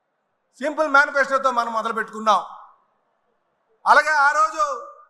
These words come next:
రాష్ట్రంలో ఉన్నటువంటి అనిశ్చిత, తెలుగువాడి యొక్క గౌరవాన్ని ఢిల్లీలో తాకట్టు పెట్టినటువంటి పరిస్థితి,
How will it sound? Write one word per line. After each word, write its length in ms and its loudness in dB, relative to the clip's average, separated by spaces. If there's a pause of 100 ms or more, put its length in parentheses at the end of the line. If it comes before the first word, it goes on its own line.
(2250)
రాష్ట్రంలో 640 2 (120)
ఉన్నటువంటి 480 -2 (500)
అనిశ్చిత, 400 -2 (1500)
తెలుగువాడి 480 0
యొక్క 160 0 (120)
గౌరవాన్ని 520 0 (1200)
ఢిల్లీలో 400 2
తాకట్టు 420 2
పెట్టినటువంటి 500 -6 (100)
పరిస్థితి, 380 0